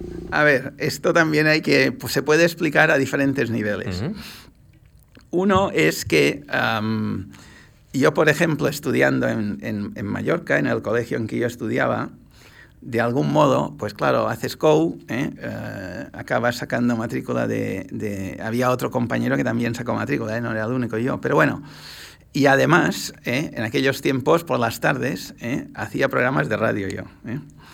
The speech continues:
Speaker 2: <laughs>
Speaker 1: Entonces, aquello que te crees el rey del mambo, ¿m? Así dicho claramente.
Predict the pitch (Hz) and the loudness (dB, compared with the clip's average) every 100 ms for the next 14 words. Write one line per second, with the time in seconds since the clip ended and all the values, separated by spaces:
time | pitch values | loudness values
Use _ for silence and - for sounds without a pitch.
0 | - - 117 98 104 - 139 135 175 170 | -20 -16 -14 -14 -14 -2 0 4 4 6
1 | 196 170 143 160 156 175 165 139 - - | 6 6 4 4 4 4 4 2 0 -6
2 | - - - 135 147 143 151 151 127 131 | -20 -18 -4 -2 2 2 4 2 2 0
3 | 117 107 101 98 104 - - - - - | 0 -4 -8 -10 -12 -14 -20 -20 -20 -8
4 | 123 196 - - - 110 - 123 117 - | -6 -6 -12 -20 -12 -10 -6 -4 -4 -6
5 | - 104 101 98 - - | -4 -2 -2 -4 -8 -10